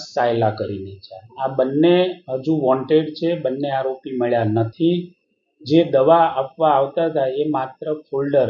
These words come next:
અથવા તો દવા આપવાના હેઠળ આવતા હતા, એટલે એમને પણ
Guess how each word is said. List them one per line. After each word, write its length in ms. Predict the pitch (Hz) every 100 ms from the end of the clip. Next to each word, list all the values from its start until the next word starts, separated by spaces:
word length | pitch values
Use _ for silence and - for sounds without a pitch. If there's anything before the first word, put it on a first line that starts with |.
| 117
અથવા 280 | 113 143 139
તો 140 | 147
દવા 300 | 135 131 139
આપવાના 560 | 127 - 139 131 131 131 123
હેઠળ 420 | 117 - 113 110 - _ _ _ _ _ _ _ -
આવતા 340 | 131 151 156
હતા, 180 | 147 143
એટલે 160 | 139 139
એમને 280 | 135 147
પણ 280 | 151 147 147